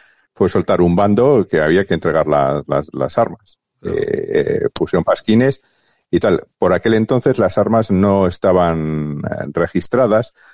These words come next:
Speaker 1: Había un registro de usuarios que tenían licencia, pero no concretamente qué armas tenían y no pudieron, eh,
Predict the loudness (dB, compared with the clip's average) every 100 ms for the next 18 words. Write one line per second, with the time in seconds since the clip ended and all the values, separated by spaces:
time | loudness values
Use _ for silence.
0 | _ _ -2 2 4 4 4 2 2 0
1 | 0 -4 0 2 4 2 0 0 2 2
2 | 2 0 -2 0 0 0 0 0 0 0
3 | 0 2 0 -2 -2 0 0 -2 -2 -2
4 | -2 0 -4 -2 -2 0 0 0 0 0
5 | 0 0 2 2 0 -2 -4 -4 -8